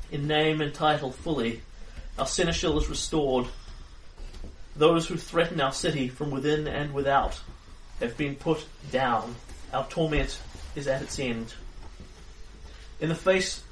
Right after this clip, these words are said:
of your anguish and your pain, I offer you this, a death as a salve against the hatred and hurt you have suffered.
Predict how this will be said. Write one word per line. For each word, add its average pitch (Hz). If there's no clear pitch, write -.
of 165
your 165
anguish 156
and 156
your 143
pain, 135
I 151
offer 170
you 160
this, -
a -
death 160
as 151
a 147
salve 143
against 151
the 139
hatred 151
and 131
hurt 139
you 131
have 127
suffered. 131